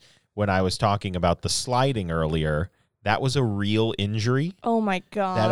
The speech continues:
Speaker 1: apparently lasted for well over a year,
Speaker 2: Oh.
Speaker 1: which is crazy.
Speaker 2: Do you think she did it on her own? Or do you think she
Speaker 1: I
Speaker 2: was
Speaker 1: don't,
Speaker 2: asked?
Speaker 1: I do not know.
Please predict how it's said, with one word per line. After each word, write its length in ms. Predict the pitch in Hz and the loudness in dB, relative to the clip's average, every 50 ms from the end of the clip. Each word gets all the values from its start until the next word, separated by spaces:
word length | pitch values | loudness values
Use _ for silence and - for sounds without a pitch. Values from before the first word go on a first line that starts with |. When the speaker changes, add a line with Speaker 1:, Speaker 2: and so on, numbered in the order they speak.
| - 185 190 | 2 0 0
Speaker 1:
apparently 500 | 190 - - - 196 190 190 - 135 123 | 0 0 0 0 0 0 -2 -2 -2 -2
lasted 760 | 107 92 101 101 104 117 123 - - - 135 131 131 131 - - | 0 0 0 2 2 2 0 -2 -2 2 2 2 2 0 -6 -8
for 320 | - - - - 110 107 107 | -8 -8 -2 0 2 2 2
well 520 | 101 98 107 113 127 147 170 185 185 - - | 0 0 2 2 4 2 2 0 -2 -2 -2
over 460 | 151 165 170 175 160 175 175 175 170 | 0 2 2 0 0 -2 -2 -2 0
a 160 | - 135 139 | 0 0 0
year, 720 | 131 120 117 123 139 151 160 170 165 135 101 80 - - - - - _ _ _ - - | -2 -4 -6 -4 -2 0 2 2 2 2 0 -2 -4 -10 -18 -20 -20 _ _ _ -14 -8
Speaker 2:
Oh. 640 | - 277 339 466 453 453 - - - - - - - | -2 2 2 2 2 0 -8 -10 -12 -14 -16 -10 -2
Speaker 1:
which 200 | 104 104 - - | -2 0 0 0
is 120 | - 87 - | -2 -4 -4
crazy. 1200 | - - - - - - 139 147 147 156 156 156 156 160 156 147 123 107 92 90 82 67 55 - 233 | -6 -8 -10 -8 -6 -4 -4 -2 0 2 2 2 2 0 0 -2 -2 -4 -4 -6 -6 -8 -8 -8 -6
Speaker 2:
Do 100 | 220 285 | -2 0
you 80 | 302 - | 0 2
think 200 | - 403 415 440 | 0 -2 -2 -2
she 140 | - 427 392 | -2 0 0
did 180 | 359 349 311 | 0 0 0
it 80 | 311 285 | 0 -2
on 260 | - - 254 254 277 | 0 0 0 0 0
her 200 | 247 240 226 - - | 0 -2 -2 -2 -2
own? 380 | - 202 214 220 240 277 339 427 539 571 587 539 - _ _ _ _ _ _ _ - | -2 0 2 2 2 0 -2 -4 -4 -6 -6 -8 -8 _ _ _ _ _ _ _ 0
Or 80 | 277 | 2
do 80 | 302 339 | 4 4
you 40 | 311 | 2
think 160 | 359 302 320 | 0 -2 -2
she 140 | - - 311 | -2 -2 -2
Speaker 1:
I 60 | 285 | -2
Speaker 2:
was 80 | 247 214 | -2 0
Speaker 1:
don't, 100 | 226 214 | 0 0
Speaker 2:
asked? 300 | 185 160 131 - - - | 2 0 0 -2 -2 -4
Speaker 1:
I 60 | 107 | -4
do 240 | 107 98 107 107 101 | -2 2 2 2 2
not 180 | 92 85 - | 2 0 -2
know. 220 | - 73 - - | -4 -8 -12 -12